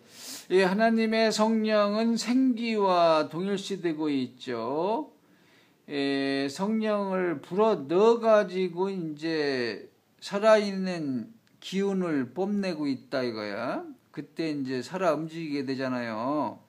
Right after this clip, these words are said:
생기. 그래서 호흡을 뜻하는 고대 형태의 부수를 찾아보면 이겁니다. 석삼자처럼 생겨서 석삼.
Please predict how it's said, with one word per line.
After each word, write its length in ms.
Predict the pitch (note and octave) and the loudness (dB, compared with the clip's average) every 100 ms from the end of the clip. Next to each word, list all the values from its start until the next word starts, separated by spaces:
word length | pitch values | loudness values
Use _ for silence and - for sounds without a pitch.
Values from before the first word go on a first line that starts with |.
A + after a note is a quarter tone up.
| _ _ _ _ | _ _ _ _
생기. 880 | - E3+ D3+ C3+ B2 B2+ F3 D#4+ - _ _ _ _ | -12 -8 -6 -4 -4 -2 -4 -6 -12 _ _ _ _
그래서 340 | - F#3 E3 | -2 0 0
호흡을 760 | C3+ F3+ A#3+ B3+ G#3 A3 G3+ - | -2 0 2 2 0 0 0 0
뜻하는 840 | G3+ G3+ - F#3+ E3+ D3 C#3 F3+ F#3 | -2 -2 -2 -2 0 -2 -2 -4 -10
고대 520 | - E3 F#3 G3 F#3+ | -6 -4 -2 0 -2
형태의 800 | E3+ F#3+ G3+ G3+ G3 F#3 D#3+ C3+ | -2 -6 -10 -6 -4 -2 -2 -6
부수를 480 | - E3+ E3+ E3+ D3 | -8 -12 -8 -6 -6
찾아보면 760 | - E3+ D#3+ C3+ B2 D#3 G#3 F3+ | -8 -6 -4 -4 -8 -8 -8 -8
이겁니다. 680 | D#3+ F#3+ F#3+ D#3+ C3+ G#2+ - _ _ - | -8 -8 -6 -6 -4 -4 -6 _ _ -6
석삼자처럼 1200 | - A3+ - A3+ A3 F#3+ - - G#3 G3+ F#3+ E3+ | -2 0 2 2 2 -6 -10 -4 -4 -4 -6 -6
생겨서 260 | F3 D3 B2 | -6 -6 -6
석삼. 600 | F#3+ F#3 - D#3+ G#2 | -6 -6 -4 -4 -6